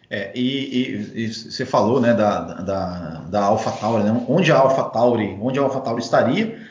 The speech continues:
É, e o Gasly, né, que teve ali, né, foi infelizmente eliminado ali logo no, logo no começo, é, mas o Tsunoda foi, foi um cara que, que causou, deixou uma boa impressão nesse final de semana, né? Eu acho que,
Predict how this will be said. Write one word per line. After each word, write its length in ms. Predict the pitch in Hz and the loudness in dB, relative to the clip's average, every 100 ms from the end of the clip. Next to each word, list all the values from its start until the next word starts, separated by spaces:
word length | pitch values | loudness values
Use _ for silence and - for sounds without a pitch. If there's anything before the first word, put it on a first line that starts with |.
| - - _ | -20 -20 _
É, 520 | 120 117 117 117 120 | 0 2 4 4 2
e 60 | 185 | 2
o 20 | |
Gasly, 460 | 247 311 - 190 262 | 4 2 2 2 2
né, 140 | 180 | 2
que 100 | 147 | -2
teve 320 | 143 160 147 | -4 -4 -2
ali, 420 | 123 143 139 - - - | -2 -2 -4 -6 -14 -16
né, 260 | - 117 113 | -6 -6 -6
foi 240 | - 135 127 | -2 2 2
infelizmente 880 | 123 139 113 117 131 131 123 - - | 2 2 2 2 0 0 0 -2 2
eliminado 640 | 143 151 147 143 147 131 | 4 6 6 6 6 6
ali 140 | 127 | 2
logo 280 | 135 135 131 | 2 2 2
no, 280 | 127 123 113 | 0 -4 -4
logo 220 | 123 123 | -2 -2
no 80 | 127 | -4
começo, 560 | 180 147 160 196 - - - - _ | -4 -4 -4 -4 -8 -18 -20 -20 _
é, 160 | 131 139 | -4 -2
mas 340 | 151 160 180 | 4 4 4
o 60 | 208 | 2
Tsunoda 920 | - 302 277 190 208 277 762 - - - _ - - | -2 -2 2 2 6 6 4 0 -10 -20 _ -20 -2
foi, 260 | 190 220 220 | 2 2 -2
foi 260 | - 190 | 0 0
um 120 | 247 | 0
cara 280 | - 175 208 | 0 0 2
que, 360 | 226 294 330 330 | 0 -2 -2 -2
que 720 | - - 226 240 269 - - _ _ - | -6 -8 -6 -4 -6 -8 -14 _ _ 2
causou, 560 | 233 233 180 196 190 | 4 4 4 2 2
deixou 420 | 226 208 - 240 | 2 0 0 0
uma 200 | 262 262 | 0 0
boa 220 | 190 208 233 | 0 0 0
impressão 680 | 214 220 - 180 147 107 | 2 0 0 0 0 -2
nesse 240 | 120 131 - | -4 -4 -4
final 220 | 135 120 | -2 -2
de 100 | - | -2
semana, 400 | 131 113 104 95 | -2 0 -2 -4
né? 180 | 107 113 | -4 -2
Eu 100 | 107 | -2
acho 200 | 110 - | -4 -6
que, 520 | 143 139 113 - | -4 0 -2 -4